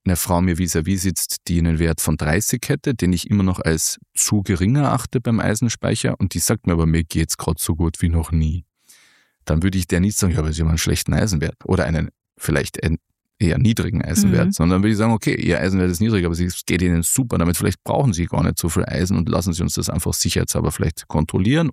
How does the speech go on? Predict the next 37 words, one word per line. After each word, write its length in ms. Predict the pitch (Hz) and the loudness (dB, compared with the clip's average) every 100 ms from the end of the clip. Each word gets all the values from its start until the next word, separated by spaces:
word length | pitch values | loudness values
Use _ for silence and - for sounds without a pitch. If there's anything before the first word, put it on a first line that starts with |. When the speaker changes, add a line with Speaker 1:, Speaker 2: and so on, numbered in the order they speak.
| - | -2
Speaker 1:
oder 460 | 151 190 98 101 98 _ _ _ _ | 0 2 2 0 -4 _ _ _ _
sage 200 | 92 87 | 0 2
ich 40 | |
auch 100 | 85 | 2
oft, 220 | 87 - | 0 0
denken 280 | 117 139 143 | 0 0 0
Sie 120 | 120 | 0
dran, 320 | 117 120 135 120 _ _ _ _ _ _ _ _ | 2 2 0 -4 _ _ _ _ _ _ _ _
wenn 180 | - 92 | -2 0
Sie 100 | 92 | 0
jetzt 140 | 92 - | -2 -2
quasi 180 | - | -2
in 100 | 90 | -2
zwei, 160 | 92 - | -2 -2
drei 240 | - - | 0 0
starke 340 | - 90 92 95 | -2 -2 -2 0
Menstruationsblutungen 1000 | 95 - 110 - 143 - 123 113 113 104 | 0 0 -2 0 0 0 -2 0 2 2
haben 140 | 101 | 0
und 100 | 90 | 0
in 80 | 92 | 0
drei 140 | 90 | 0
Monaten 300 | 85 101 92 | 2 0 0
geht's 180 | 85 82 | 0 0
Ihnen 180 | 87 85 | 0 2
nimmer 200 | 98 156 | 2 0
so 120 | - | -2
super, 300 | 110 120 104 | -2 -2 -2
Sie 120 | 85 | -2
sind 220 | 85 82 | 0 0
müde, 300 | 87 85 120 | 2 2 2
dann 180 | 101 85 | 0 0
denken 260 | 80 98 104 | 0 0 0
Sie 100 | 87 | -2
dran 240 | 85 - | -2 0
an 120 | 87 | 2
unser 220 | 85 85 85 | 0 0 0
Gespräch. 480 | 82 - 95 110 | -2 0 0 0